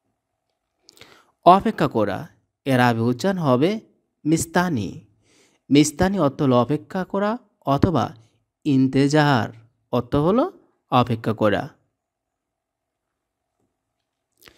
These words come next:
নতুন কি খবর? মাজেদিদ। মাজেদিদ অর্থ হলো নতুন কি খবর, আর আমরা জানি জেদিদ অর্থ হলো নতুন।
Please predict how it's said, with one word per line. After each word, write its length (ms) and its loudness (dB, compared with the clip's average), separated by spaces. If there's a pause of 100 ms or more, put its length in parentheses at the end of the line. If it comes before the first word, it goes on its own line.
(800)
নতুন 420 4
কি 280 -2
খবর? 480 -2 (520)
মাজেদিদ। 680 2 (920)
মাজেদিদ 760 0
অর্থ 280 -4
হলো 280 -2
নতুন 380 0
কি 200 -6
খবর, 480 -2 (480)
আর 180 2
আমরা 240 2
জানি 320 -2
জেদিদ 420 0
অর্থ 180 -4
হলো 240 -2
নতুন। 400 0